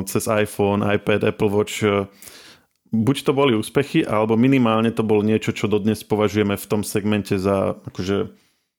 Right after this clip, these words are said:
či už lídra, alebo ne-, za niečo, čo má nejaké se-, nejaké seriózne postavenie, ako keby v tej, v tom danom segmente, hej? Že, že nič z toho neboli také, že okrajové veci, na ktoré by sa potom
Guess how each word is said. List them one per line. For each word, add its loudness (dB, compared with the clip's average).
či 2
už 0
lídra, 2
alebo 2
ne-, -2
za 0
niečo, -2
čo 0
má 2
nejaké -4
se-, 0
nejaké -2
seriózne 0
postavenie, -4
ako -12
keby -2
v -14
tej, 0
v -14
tom -2
danom 0
segmente, -4
hej? 2
Že, 0
že -4
nič 0
z -10
toho 2
neboli 2
také, -2
že 0
okrajové 0
veci, -2
na 0
ktoré -2
by -8
sa -6
potom -4